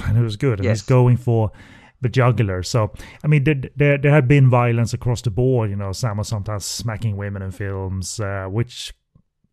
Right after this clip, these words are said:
Speaker 1: is always gonna be problematic, but sometimes you just, it, it's <laughs> sometimes just so off the wall crazy what it does. Like, you, you just go with it. There are two instances where,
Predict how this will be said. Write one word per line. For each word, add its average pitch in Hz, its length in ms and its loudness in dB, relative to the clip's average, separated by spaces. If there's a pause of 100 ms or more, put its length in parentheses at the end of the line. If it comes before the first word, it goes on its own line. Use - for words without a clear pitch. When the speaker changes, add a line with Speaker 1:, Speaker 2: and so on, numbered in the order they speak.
(140)
Speaker 1:
is - 520 -4
always 131 280 2
gonna 123 180 2
be 107 100 -2
problematic, 117 760 -2
but 110 160 -4
sometimes 117 760 -2
you 117 240 -6
just, 107 400 -6 (840)
it, 131 280 -4
it's 135 260 -6
<laughs> - 80 -14
sometimes 147 600 -2
just - 460 -6
so 135 500 0 (120)
off 117 380 -8
the 117 120 -6
wall 110 580 -6 (260)
crazy 120 560 -4
what 110 220 -6
it 95 220 -10
does. 113 360 -6
Like, 110 260 -8
you, 110 120 -8
you 110 240 -10
just 104 240 -6
go 117 140 -2
with 113 160 -4
it. 101 140 -8
There 113 100 -4
are 110 80 -6
two 139 300 0
instances 104 560 -4
where, 101 260 -8